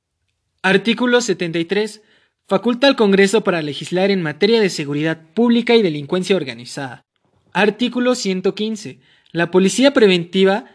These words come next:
se rige con la Ley de Seguridad Pública de cada estado. Y por último, artículo ciento veintitrés.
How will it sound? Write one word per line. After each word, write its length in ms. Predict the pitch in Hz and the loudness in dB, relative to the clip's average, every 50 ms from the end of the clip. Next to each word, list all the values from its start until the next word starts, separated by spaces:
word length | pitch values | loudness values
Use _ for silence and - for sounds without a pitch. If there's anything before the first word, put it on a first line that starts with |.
| _ | _
se 180 | - - - 185 | -10 -2 0 0
rige 300 | 185 214 208 269 277 269 | 0 0 0 -2 -2 0
con 140 | - 226 202 | 0 0 2
la 100 | 190 185 | 2 2
Ley 160 | 180 190 208 | 4 2 2
de 140 | 208 220 208 | 0 0 -2
Seguridad 460 | - 196 160 165 160 170 185 190 190 | -2 -2 0 2 2 2 0 0 -4
Pública 600 | - - 220 233 226 226 214 226 226 240 240 233 | -6 -6 -6 -4 -4 -6 -6 -4 -4 -4 -4 -4
de 200 | - 156 175 170 | -4 -4 -4 0
cada 180 | - 196 196 185 | 2 4 4 4
estado. 600 | 180 170 - - - 151 139 127 - - _ _ _ _ _ _ _ _ _ _ - - - _ _ _ - | 2 0 -6 -10 -12 -10 -10 -10 -14 -18 _ _ _ _ _ _ _ _ _ _ -20 -20 -20 _ _ _ -4
Y 100 | 170 165 | -4 0
por 180 | - 185 190 | 4 6 8
último, 520 | 196 220 214 196 233 220 226 254 247 240 - | 8 6 6 4 0 0 0 0 -2 -4 -4
artículo 560 | - 165 160 - 214 214 202 226 226 226 226 | -4 -4 -4 -4 -6 -6 -4 0 0 0 0
ciento 480 | 220 - - - 208 208 214 208 208 220 | 0 -4 -6 -2 0 0 2 2 2 2
veintitrés. 640 | 196 180 165 - 175 170 196 185 202 202 196 - | 2 2 -2 -4 -6 -4 -2 -2 -2 -2 -4 -10